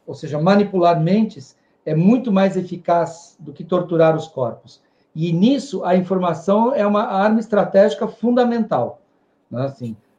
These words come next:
a, a, o míssil não, não consegue ter tanta potência quanto uma fake news. A, a fake news conseguiu eleger já quatro presidentes da República,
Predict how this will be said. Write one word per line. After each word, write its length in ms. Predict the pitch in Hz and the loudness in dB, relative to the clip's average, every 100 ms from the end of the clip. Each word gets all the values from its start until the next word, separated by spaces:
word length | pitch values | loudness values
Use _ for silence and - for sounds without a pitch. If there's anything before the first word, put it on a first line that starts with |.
| - | -10
a, 120 | 135 143 151 139 131 131 | -4 -2 0 0 0 0
a, 60 | |
o 120 | 165 | 0
míssil 500 | 170 185 262 - 170 | 0 2 2 0 -2
não, 340 | 160 208 262 - | 2 2 2 -2
não 200 | 185 220 | -2 0
consegue 560 | 226 233 220 208 196 185 | 2 0 2 2 2 0
ter 300 | - 190 - | -2 -2 0
tanta 320 | 240 277 262 | 4 4 4
potência 760 | - 190 - 196 240 226 - 120 _ _ _ | 0 -2 -2 -2 -2 -2 -12 -20 _ _ _
quanto 500 | 175 196 220 220 254 | 0 2 2 0 -2
uma 180 | 240 233 | 0 0
fake 360 | 226 226 220 262 | 2 0 0 0
news. 520 | 208 185 - - - _ _ - | 2 2 0 -14 -20 _ _ -8
A, 280 | 160 - 160 | -6 -4 -4
a 20 | |
fake 320 | 156 214 214 | 0 0 2
news 200 | 202 240 | 2 2
conseguiu 480 | 247 247 233 196 220 | 2 0 0 -2 2
eleger 440 | 233 214 170 226 | 4 4 2 0
já 180 | 220 233 | 2 0
quatro 460 | - 214 240 269 202 | -2 2 4 2 0
presidentes 520 | 214 190 175 202 196 | 0 0 0 -2 -2
da 100 | 208 | 0
República, 560 | 202 202 170 135 117 | 0 0 -10 -12 -18